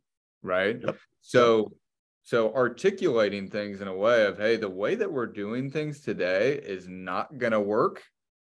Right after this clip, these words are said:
Speaker 1: and explaining the why behind what we're doing is just as important of giving the directive of, "Hey, today, this is, this is what we're gonna be doing instead."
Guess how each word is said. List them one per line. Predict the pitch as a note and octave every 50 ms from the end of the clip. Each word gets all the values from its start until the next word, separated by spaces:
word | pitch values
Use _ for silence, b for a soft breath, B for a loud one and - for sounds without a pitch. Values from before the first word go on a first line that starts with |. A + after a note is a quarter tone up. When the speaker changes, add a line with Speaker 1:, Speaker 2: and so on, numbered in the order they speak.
| _ _ _ _ _ _ _ -
Speaker 1:
and | A2+ A2
explaining | G#2+ G2+ G#2 - - - - - A2 A2 A2+ A#2+ B2+ B2 A#2+ A#2+ A#2 - - -
the | - G#2+ G#2+ G2
why | F#2+ F#2 F#2 F#2 F#2 F#2+ A#2 C#3+ G3 A#3 A3+ A#3 - _ _ _ _ _ _ _ _ _ _ _ _
behind | G#2 A2 G2+ G#2 A2 G#2+ A2 B2+ B2+ A2+ G2
what | G2+ A2+ A#2+ A#2+
we're | A#2+ A#2+ A2+ G#2+
doing | G#2+ G#2 A2 A#2+ C3+ D3+ F3 F3+ E3+ - _ _ _ _ _ _ _ _ _ -
is | - B2 A#2+ G#2+ A#2 -
just | - - - B2+ C3+ C#3+ C#3+ C#3+ -
as | C3+ A#2+ A2+
important | A#2 G#2+ G#2 - A#2 A#2 A2 G#2+ G#2 G2+ G2+
of | G2 F#2+ F#2 F2+ F2 - _ _ _ -
giving | G#2 A#2 A2 A2 G#2
the | G2 G2
directive | F#2 F#2+ F#2+ F#2+ F#2+ F#2+ F#2 - G2+ F#2 F2+ F#2
of, | F#2 E2+ -
"Hey, | - G2+ F#2 F2+
today, | F2 - G#2+ F#2 F#2 F#2 F2+
this | E2+ F2+ F2+ E2+ - -
is, | F2 E2+ E2+ E2 - - _ _ _ _ _
this | A2+ A#2 A2+ A2+
is | G#2+ F#2+
what | G2 G#2 G2
we're | G2 G2+ F2+
gonna | F#2 F#2 F2+
be | F2 F2+ F2
doing | E2 E2+ F2 E2+ E2 E2+
instead." | E2 D#2 - - - D#2 C#2+ A#1 A1+